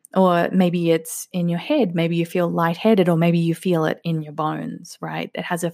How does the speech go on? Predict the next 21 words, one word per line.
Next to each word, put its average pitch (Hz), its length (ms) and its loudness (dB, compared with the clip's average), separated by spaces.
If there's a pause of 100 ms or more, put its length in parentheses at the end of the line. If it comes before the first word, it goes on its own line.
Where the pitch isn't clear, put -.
(140)
physicality 170 800 -2
to 60 180 -6
it - 200 -8 (400)
when 180 140 2
you 165 80 2
tune 170 280 -2
into 165 500 -2
anxiety. 160 760 -4 (1700)
But 214 140 4
what 220 180 4
we 247 120 6 (220)
tend 214 260 4
to 220 80 -2
forget 190 520 2
is 185 300 2
that 180 220 2
anxiety, 185 1040 0
even 254 300 2
joy 185 600 2
or 180 120 -2
happiness 196 800 0